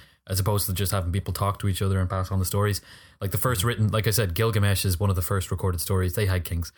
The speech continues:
and the pharaohs were already there by the time they started recording history in Egypt by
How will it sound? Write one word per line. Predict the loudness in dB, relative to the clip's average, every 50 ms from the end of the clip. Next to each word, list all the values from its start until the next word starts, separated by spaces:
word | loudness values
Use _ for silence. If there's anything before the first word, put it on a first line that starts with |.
| -20 -20 -20 -20 _ _ -6
and | -2 0 0
the | 0
pharaohs | 0 0 2 2 2 2 2 2 0 0
were | 0 2 2
already | 2 2 2 2 2
there | 4 4 4 4
by | 2 2
the | 2 2
time | 2 2 2 2
they | 2 2
started | 2 2 2 2 2
recording | 0 0 0 0 0 0 2 2 0 0 0
history | -2 -2 -4 -4 -2 -2 0 0
in | 2 2
Egypt | 2 0 0 -4 -6 -8 -14 -14
by | -10 -8 -8 -8